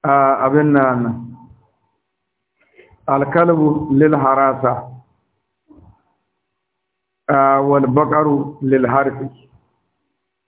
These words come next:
Wato ya halitta a sai kare don ya gadi, ya gadin gona. Irin ƴan ƙwayan gada ka zuwa da daddare suna ɗiba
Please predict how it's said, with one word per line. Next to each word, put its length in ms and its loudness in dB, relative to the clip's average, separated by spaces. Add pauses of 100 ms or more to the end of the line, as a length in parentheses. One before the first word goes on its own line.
(760)
Wato 480 4 (160)
ya 320 2
halitta 440 0
a 120 -4
sai 180 4
kare 380 -2 (1040)
don 220 2
ya 200 2
gadi, 380 0 (2000)
ya 240 4
gadin 500 2
gona. 480 2 (400)
Irin 640 2 (500)
ƴan 240 0
ƙwayan 360 0
gada 200 2
ka 140 2
zuwa 220 4
da 100 0
daddare 320 2
suna 240 2
ɗiba 500 0